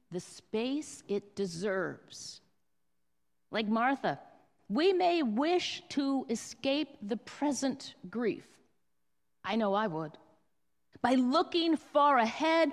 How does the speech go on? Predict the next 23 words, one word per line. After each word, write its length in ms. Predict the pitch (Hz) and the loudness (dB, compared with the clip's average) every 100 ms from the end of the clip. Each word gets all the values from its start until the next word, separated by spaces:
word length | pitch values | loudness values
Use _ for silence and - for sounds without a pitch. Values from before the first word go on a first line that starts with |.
| - - | -2 0
or 300 | 302 277 269 - - - | 4 4 2 -6 -10 0
looking 520 | 254 320 - 330 302 | 4 4 4 2 2
to 160 | - 262 | 0 -2
the 140 | 226 | -2
past, 1040 | - - 220 208 127 - - - - - _ _ - | -6 -10 -4 -4 -4 -10 -16 -16 -18 -20 _ _ -4
not 360 | 214 277 202 196 | 2 2 0 -2
dealing 440 | 262 262 190 185 | -2 -2 -4 -4
with 200 | 165 - | -6 -8
the 80 | 180 | -14
present 580 | - - 160 - - - - | -8 -6 -6 -8 -18 -18 -14
because 280 | 214 - 175 | -12 -8 -8
it 80 | |
hurts 540 | 147 175 165 - - - _ _ - | -4 -4 -4 -8 -20 -20 _ _ -12
right 180 | 143 131 | -10 -8
here. 260 | 139 131 - _ _ _ _ _ _ - - | -8 -10 -14 _ _ _ _ _ _ -20 -6
Like 220 | 247 254 | 0 2
Martha, 400 | 247 277 277 269 | 4 2 2 0
we 180 | 240 254 | 0 0
are 80 | 233 | 0
invited 560 | 233 233 226 214 202 | 0 2 0 0 -4
to 120 | - 208 | -8 -10
find 460 | - 226 220 226 | -4 -2 -2 -4
hope 300 | 202 214 208 | -2 -2 -2